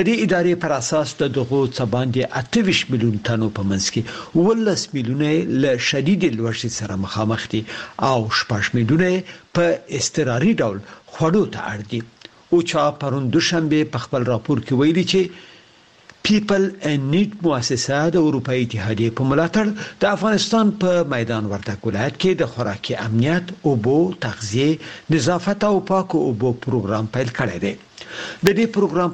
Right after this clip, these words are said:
پر اساس د هغو کسانو ملاتړ کیږي چې ستونزې یې خورا ډېرې دي او د خپل ژوند ضروري اړتیا وړ شیان نشي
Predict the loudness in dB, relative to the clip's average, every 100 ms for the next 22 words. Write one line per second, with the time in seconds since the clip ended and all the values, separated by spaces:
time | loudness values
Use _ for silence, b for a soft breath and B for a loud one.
0 | -2 -2 -2 0 -2 -2 -2 0 0 -2
1 | -2 -2 -2 0 2 2 2 2 0 0
2 | 0 0 0 0 -2 B B B -6 0
3 | 2 2 2 2 0 -4 -4 0 2 2
4 | 2 -2 -6 B B B 0 2 0 -2
5 | -4 -2 0 2 2 2 0 0 0 2
6 | 2 2 0 0 -4 -4 -2 -2 0 -2
7 | 0 2 2 0 2 2 2